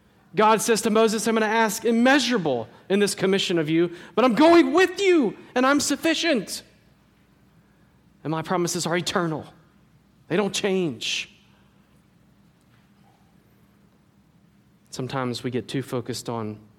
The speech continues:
gifts or, or education, which obviously are great things given by God. Those aren't sufficient. The one who gives them to us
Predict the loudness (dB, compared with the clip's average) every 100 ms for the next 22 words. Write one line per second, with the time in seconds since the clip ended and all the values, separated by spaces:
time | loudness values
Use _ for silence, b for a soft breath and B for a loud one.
0 | _ _ _ -20 _ _ b b b b
1 | b -10 -4 -4 -4 -10 -10 -8 -8 -10
2 | -18 b b -10 -8 -8 -8 -8 -6 -6
3 | -8 -12 -20 _ _ _ _ _ _ _
4 | b b b b _ -10 -6 -4 -4 -4
5 | -4 -4 -6 -6 -8 -8 -12 -14 -16 _
6 | _ _ _ _ _ _ -8 -6 -4 -4
7 | -4 -8 -10 -12 -20 _ _ _ _ b
8 | b b b b b b b _ _ _
9 | _ _ _ _ _ _ -4 -2 -4 -8
10 | -10 -10 -12 -14 -18 -20 -20 _ _ _
11 | _ _ _ _ _ _ _ _ _ _
12 | _ _ _ -8 -4 -4 -4 -6 -8 -8
13 | -12 -16 -2 -2 -2 -8 -10 -14 -12 -12
14 | -12